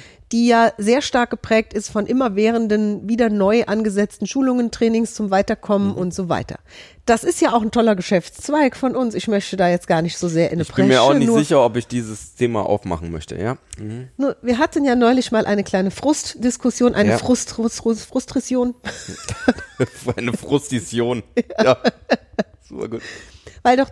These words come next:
Speaker 1: tatsächlich eine Teilnehmerin in einem Training von dir meinte, können wir nicht die Pausen weglassen?
Speaker 2: Ja.
Speaker 1: Oh, da hatte ich hier einen kleinen Giftzwerg zu Hause stehen, hört mal. Da war
Speaker 2: Ja.
Speaker 1: richtig, da war mal der Busch am Brennen.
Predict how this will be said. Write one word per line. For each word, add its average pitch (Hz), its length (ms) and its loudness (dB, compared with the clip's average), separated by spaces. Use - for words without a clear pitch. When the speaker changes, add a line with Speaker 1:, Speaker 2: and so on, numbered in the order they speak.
Speaker 1:
tatsächlich 277 920 0
eine 202 240 -2
Teilnehmerin 233 760 2
in 196 120 -2
einem 180 180 -6
Training 233 440 0
von 220 200 -4
dir 208 160 0
meinte, 190 520 0
können 226 220 2
wir 220 120 2
nicht 220 280 -4
die 190 60 -4
Pausen 196 460 2
weglassen? 127 540 -2
Speaker 2:
Ja. 104 160 4
Speaker 1:
Oh, 240 180 4
da 196 160 4
hatte 196 140 -2
ich 196 80 -6
hier 202 120 2
einen 180 80 -2
kleinen 196 240 0
Giftzwerg - 480 -2
zu 123 120 -4
Hause 120 200 -2
stehen, 135 220 -2
hört 127 160 -2
mal. 131 80 -4
Da 147 120 -2
war 220 80 4
Speaker 2:
Ja. 240 40 4
Speaker 1:
richtig, 254 340 -4
da 269 120 0
war 269 100 0
mal 269 120 0
der 254 100 2
Busch - 220 -6
am 208 140 -4
Brennen. 147 280 -4